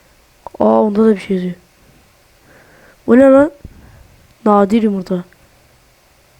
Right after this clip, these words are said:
Abi, bunlar niye Robux'tu ya? Bari gelse de böyle Stella karakter oyununu oynamıştık ya sizlerle birlikte. O Stella karakterdeki gibi böyle alabilsek o da sarardı mesela ama farklı bir mantık yani. Bu oyunda farklı bir mantık.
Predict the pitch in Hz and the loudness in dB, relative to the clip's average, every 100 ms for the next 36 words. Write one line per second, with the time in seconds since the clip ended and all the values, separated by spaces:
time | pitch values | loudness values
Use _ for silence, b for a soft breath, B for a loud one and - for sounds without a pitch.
0 | _ _ _ - 247 240 185 269 381 302 | _ _ _ -4 -4 -2 0 2 2 2
1 | 311 370 269 214 - 208 196 190 208 269 | 2 2 0 -2 -4 0 0 0 0 0
2 | 320 277 - - 190 220 226 320 262 226 | 0 -2 -6 -10 -6 -4 -2 0 0 2
3 | 247 269 B B B B - - 277 277 | 2 0 B B B B -6 2 2 2
4 | 285 269 269 277 277 269 262 269 269 269 | 2 0 0 2 2 2 2 2 0 -2
5 | 320 262 208 190 196 190 185 196 214 - | -4 -2 -4 -2 -4 -4 -6 -6 -6 -2
6 | 233 233 240 233 - 226 226 - 226 208 | -2 0 0 -2 0 -2 -2 -6 -6 0
7 | 220 220 - B B B B - 220 220 | 2 0 -2 B B B B 0 2 0
8 | 226 220 208 233 247 208 190 180 185 185 | -2 -2 0 0 0 0 0 -2 -4 -6
9 | - 202 233 277 277 - _ b b b | -4 -4 -2 0 -2 -4 _ b b b
10 | b b - 226 226 311 254 185 175 185 | b b -4 -2 0 0 0 0 -6 -6
11 | 185 180 196 208 214 208 - 190 190 202 | -4 -2 -2 -2 -2 -4 -2 -2 -2 -4
12 | 190 185 | -6 -8